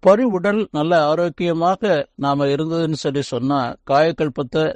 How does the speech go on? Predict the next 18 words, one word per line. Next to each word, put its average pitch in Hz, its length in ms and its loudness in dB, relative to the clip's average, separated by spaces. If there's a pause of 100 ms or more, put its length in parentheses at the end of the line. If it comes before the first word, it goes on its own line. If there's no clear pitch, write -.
(120)
சிறப்பாக 147 680 0
செய்து 143 640 -2
இந்த 131 300 -2
பரு 147 300 0
உடலை 139 380 0 (1040)
நல்ல 175 600 4 (100)
வஜ்ர 143 440 0
மாதிரி 160 260 0
மாத்திக் 139 420 -2
கொள்ள 131 180 -4
முடியும். 123 360 -6
காயகல்ப 151 880 0
பயிற்சி. 117 480 -6 (100)
காயம்னா 147 380 0
உடல், 156 400 0 (140)
கல்பம்னா 147 520 -2
உறுதி. 147 600 -2 (800)
அதற்குண்டான 190 600 2